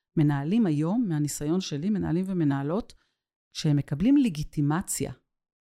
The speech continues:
לזה שהם לא אהבלים שהם לא יודעים, אלא המצב מורכב, ויש דרכים ללכת ביחד לאי ידיעה, אז הם מתאהבים באפשרות הזאת.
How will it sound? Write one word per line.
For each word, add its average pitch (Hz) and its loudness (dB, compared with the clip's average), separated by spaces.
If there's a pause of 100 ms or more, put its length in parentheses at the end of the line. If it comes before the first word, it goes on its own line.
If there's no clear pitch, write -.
(140)
לזה 147 0
שהם - -2
לא 214 2
אהבלים 147 -2
שהם 139 -2
לא 143 -2
יודעים, 131 -2
אלא 131 -6
המצב 135 -4
מורכב, 143 -2 (580)
ויש 165 4
דרכים 190 0
ללכת 165 0
ביחד 151 -4
לאי 139 0
ידיעה, 160 0 (800)
אז 143 0 (220)
הם 143 4 (1600)
מתאהבים 143 2
באפשרות 139 -2
הזאת. 131 -2